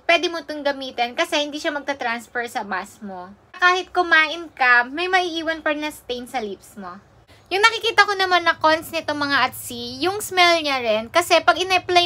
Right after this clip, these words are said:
mo rin siya sa lips mo, mga atsi, parang nakakain mo na rin yung smell niya. Ako din na cons pa is yung mga shade. Sana magdagdag pa sila ng ibang shade. Kasi, pansin ko, parang halos magkaka-same lang sila ng shades. Lalo na kung pag i-apply mo siya sa lips mo.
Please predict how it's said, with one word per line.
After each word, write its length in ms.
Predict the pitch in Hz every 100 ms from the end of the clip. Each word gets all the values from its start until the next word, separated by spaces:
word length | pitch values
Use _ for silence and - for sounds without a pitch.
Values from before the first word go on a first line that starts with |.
| 339
mo 80 | 339
rin 160 | 339
siya 80 | 339
sa 160 | 330 311
lips 320 | 311 - -
mo, 160 | 285
mga 420 | 262 277 285 247 262
atsi, 380 | - 240 233 - - - -
parang 320 | 392 392 381
nakakain 560 | 370 359 359 330 302
mo 80 | 311
na 160 | 302 294
rin 160 | 285
yung 100 | 285
smell 380 | 294 277 247 214 196
niya. 400 | 196 185 185 214 - - 359
Ako 160 | 349
din 160 | 320 311
na 80 | 311
cons 380 | 285 285 294
pa 180 | - 262 -
is 160 | 302 311
yung 140 | 277
mga 180 | 240 208
shade. 460 | - 285 294 254 -
Sana 400 | 349 359 359 330
magdagdag 480 | 302 302 - 294
pa 80 | 294
sila 240 | 311 285 269
ng 160 | 254 233
ibang 240 | 220 214
shade. 400 | 220 285 285 262 226 -
Kasi, 420 | 339 349 359 294 262 - - - -
pansin 400 | 392 392 415 392
ko, 240 | 330 330
parang 240 | 381 403 403 403
halos 320 | 392 381 -
magkaka-same 880 | 359 349 339 349 330 330 - 320 302
lang 160 | 285 285
sila 300 | 285 277 262
ng 240 | 240 240
shades. 480 | 247 226 214 208 -
Lalo 320 | 285 349 370
na 160 | 359 311
kung 160 | 320 311
pag 160 | 302
i-apply 560 | 302 269 285 277 269 254
mo 80 | 262
siya 100 | 262
sa 140 | 262
lips 320 | 220 202 -
mo. 400 | 220 226 220 208